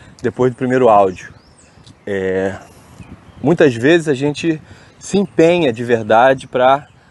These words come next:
ser disciplinado. E aí faz um esforço verdadeiro e acaba não conseguindo. E isso é extremamente frustrante.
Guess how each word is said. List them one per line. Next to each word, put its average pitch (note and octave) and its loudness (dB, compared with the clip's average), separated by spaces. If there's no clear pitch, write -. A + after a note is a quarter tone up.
ser C3+ -4
disciplinado. A2+ -8
E A#2 0
aí B2 2
faz F3+ 0
um F#3 -4
esforço F#3+ -2
verdadeiro G#2+ -6
e B2+ 0
acaba D#3 0
não E3+ -6
conseguindo. B2+ -8
E A2+ 0
isso C#3 -2
é D3 0
extremamente E3+ 0
frustrante. D3 -4